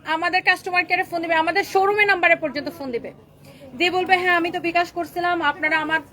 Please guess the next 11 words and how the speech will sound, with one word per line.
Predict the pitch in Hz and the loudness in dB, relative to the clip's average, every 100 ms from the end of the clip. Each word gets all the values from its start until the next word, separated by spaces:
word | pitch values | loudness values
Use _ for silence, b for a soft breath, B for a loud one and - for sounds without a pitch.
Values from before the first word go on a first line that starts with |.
| 311 | -4
এত | 302 302 330 | -2 0 -2
টাকা | 320 311 | -4 -2
নিয়ে | 311 302 | -2 -4
নিছেন, | 302 294 320 311 | -8 -4 -4 -4
বিকাশ | 277 294 294 | -6 -6 -6
করে | 311 294 | -4 -4
আমাদের | 277 285 302 | -2 -2 -4
প্রোডাক্ট | 294 285 285 | -2 -2 -2
দেন | 285 285 | -2 0
না, | 294 285 | 0 0
হ্যান | 262 | -2